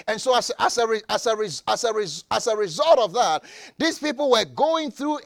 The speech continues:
an intense persecution. And there was the, the bishop of, of the church there was, was Polycarp. Polycarp was, I mean, ordained by the Apostle John, it's believed,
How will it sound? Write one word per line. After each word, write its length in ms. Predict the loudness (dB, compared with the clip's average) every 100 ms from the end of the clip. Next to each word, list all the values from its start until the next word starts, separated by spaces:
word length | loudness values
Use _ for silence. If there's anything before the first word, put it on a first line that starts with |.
| -6
an 160 | -4
intense 1120 | -4 -6 -10 _ _ 0 0 0 -4 -6 -10 _ _ _ _ _ _ _ _
persecution. 760 | 0 0 0 -8 -6 -6 -8 -16 _ _ _ _ _ _ _ _ _ _ _ -20 -20 -20 -20 -4 2
And 160 | 4
there 80 | 4
was 160 | 2 0
the, 200 | -8 -8 -8 -4
the 100 | -2
bishop 460 | 0 -2 -2 -4 -2
of, 220 | -4 -2
of 160 | -4 -2
the 100 | -2
church 400 | -2 -2 -2 -4
there 300 | -2 0 -2
was, 240 | -4 -6 -10 -6
was 200 | -6 -4
Polycarp. 520 | 0 0 0 -16 -20 _ _ _ _ _ _ _ _ _ _ _ -20 -20 -20 _ 4
Polycarp 640 | 8 8 6 0 -2 -4
was, 420 | -4 -2 -4 -14 -10
I 100 | -8
mean, 240 | -8 -10 -12 -6
ordained 640 | -4 -2 -4 -2 -6 -6
by 160 | -2 -2
the 160 | -2
Apostle 520 | -6 -4 -4 -2 -6 -6
John, 360 | -6 -6 -6
it's 160 | -8 -8
believed, 500 | -8 -6 -8 -12